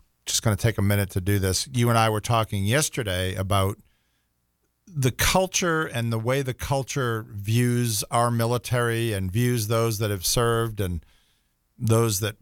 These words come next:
wanna, you know, that have desired to protect us and who have fought for freedom. And, and, and, you know, we're, we're th-, talking about all that yesterday because of what's going on in Israel. And, and you had brought up the story about the retired Israeli general who was sixty-six years old, who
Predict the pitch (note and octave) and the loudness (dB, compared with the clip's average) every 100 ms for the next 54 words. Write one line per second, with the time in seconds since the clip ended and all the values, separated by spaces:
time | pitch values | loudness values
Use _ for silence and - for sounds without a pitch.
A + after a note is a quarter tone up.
0 | B2+ A2 G#2+ - - A2+ G2 G#2+ G#2+ G2+ | -2 0 0 -4 -8 -6 -6 -6 -4 -2
1 | F#2+ F#2+ G2 - _ _ C3 A#2 A2+ F#2+ | -2 -2 -6 -20 _ _ -18 0 2 4
2 | A#2 B2+ B2+ A2+ - A#2 - C#3+ - C3+ | 4 4 0 -4 -8 -8 -4 -6 -2 -2
3 | B2+ B2 G#2+ G2 F2+ C3 A#2+ A#2+ - A2+ | -2 -2 -2 -4 -4 -2 0 -2 -6 -6
4 | - B2 A#2 A2+ A2+ G2+ F2+ - _ _ | -4 -2 0 0 0 -2 -4 -8 _ _
5 | _ _ _ A2+ G2 A2+ G2+ - - _ | _ _ _ -2 0 0 -4 -6 -20 _
6 | _ - C3+ G2+ G2+ G2+ A#2 G#2+ - - | _ -4 0 2 2 0 2 0 -2 -2
7 | - E3+ - C#3 A#2 A2 G#2 G#2+ G#2 G#2+ | 2 2 2 -2 -2 -2 -2 -2 -2 -2
8 | G#2 - G#2 G2 G#2 - C3+ A#2 G#2 G#2+ | -4 -2 -2 -2 -2 0 0 0 -4 -6
9 | - A2 G#2 G2+ G2 A2 B2 A#2 G#2 G#2 | -4 -2 0 0 0 0 0 0 0 -2
10 | G#2 A#2 A2+ B2+ A#2+ G#2+ A2 A2 G#2+ - | -2 -2 0 2 2 2 2 2 -2 -4
11 | - - - - - A2+ - D#3+ F3 B2 | -14 -14 -18 -14 0 0 2 2 2 0
12 | A2 G#2+ A2+ - G#2+ G#2 - C3+ A#2+ A2+ | -2 -2 -4 -4 -6 -4 -2 0 0 -2
13 | G#2+ G2+ A#2+ A2+ G#2 G#2+ C3 B2+ G2+ G#2 | -4 -2 -2 -2 -2 -2 0 0 0 0
14 | G#2+ - D3+ - B2 - B2 - A2+ G#2+ | 0 0 -2 -2 0 0 -2 -2 0 2
15 | B2 C3 A2 G2+ G#2+ | 2 2 0 -2 -4